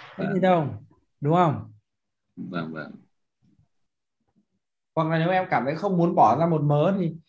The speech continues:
Speaker 1: em bảo cứ mỗi con xe anh bán được thì anh sẽ tặng cho chú từng ngày. Thế nhưng nó bảo là bây giờ em làm sao em biết được anh bán được xe lúc nào mà em cho anh ăn, đúng không? Thế tốt nhất là bây giờ là, ừ, mỗi, cứ mỗi tháng cho anh thuê đăng bài thì,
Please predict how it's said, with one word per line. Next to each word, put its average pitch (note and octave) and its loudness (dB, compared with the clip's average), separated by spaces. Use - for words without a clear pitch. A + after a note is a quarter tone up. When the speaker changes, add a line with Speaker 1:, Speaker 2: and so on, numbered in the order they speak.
Speaker 1:
em F3 -2
bảo D3 2
cứ E3 0
mỗi G3+ 0
con F#3 0
xe F3 0
anh D#3+ 0
bán D#3 0
được F3 2
thì C#3+ -2
anh D#3 -2
sẽ F3 -6
tặng D#3 -4
cho D#3+ -2
chú D#3+ -2
từng D3+ 2
ngày. D#3+ 4
Thế E3 2
nhưng E3+ 2
nó F#3 4
bảo B2 6
là B2+ 2
bây E3+ 0
giờ E3+ -2
em E3 2
làm D#3+ 0
sao E3+ 2
em E3+ 0
biết G#3+ 8
được G#3+ 4
anh F3 -2
bán E3 -2
được F#3+ -4
xe F3 0
lúc G#3 0
nào D#3+ 4
mà D#3 -2
em E3 0
cho F3+ 0
anh F3 4
ăn, F3 4
đúng D#3 0
không? F3 0
Thế F3 0
tốt F#3+ -2
nhất A3 2
là F#3 2
bây E3+ 0
giờ D#3 2
là, C#3+ 0
ừ, D3 -8
mỗi, C#3+ -2
cứ F3 -2
mỗi F#3+ -4
tháng D#3+ 0
cho F3 -4
anh E3 0
thuê E3 4
đăng D#3+ 2
bài C3 0
thì, B2+ -6